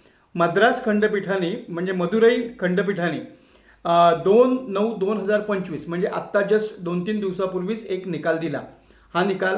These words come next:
वेबसाईटवरती मला मिळाला, तो मी डाउनलोड केला, काही जणांकडे पाठवला, त्याच्याबद्दलची सल्लामसलत घेतली आणि आपल्या ईपीएस नाईन्टी फाईव्हच्या कमिटीने सुद्धा त्याचं विश्लेषण केलं आणि त्या विश्लेषणाचा गोषवारा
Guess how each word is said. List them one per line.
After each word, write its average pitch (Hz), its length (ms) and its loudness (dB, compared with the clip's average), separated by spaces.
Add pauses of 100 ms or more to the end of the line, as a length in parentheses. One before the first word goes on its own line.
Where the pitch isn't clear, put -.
वेबसाईटवरती 185 680 -2
मला 175 260 -2
मिळाला, 170 540 -2
तो 165 100 -4
मी 170 100 -6
डाउनलोड 170 420 -2
केला, 165 320 -2 (200)
काही 147 160 -6
जणांकडे 170 360 -4
पाठवला, 165 480 -2
त्याच्याबद्दलची 160 600 -6
सल्लामसलत 170 680 -4
घेतली 170 460 -8 (380)
आणि 185 120 0
आपल्या 202 240 4
ईपीएस 226 380 2
नाईन्टी 214 240 -4
फाईव्हच्या 202 400 -2
कमिटीने 190 460 -6
सुद्धा 165 420 -2 (480)
त्याचं 185 240 0
विश्लेषण 214 520 0
केलं 170 240 0 (420)
आणि 190 140 -2
त्या 214 120 4
विश्लेषणाचा 208 800 2
गोषवारा 180 580 0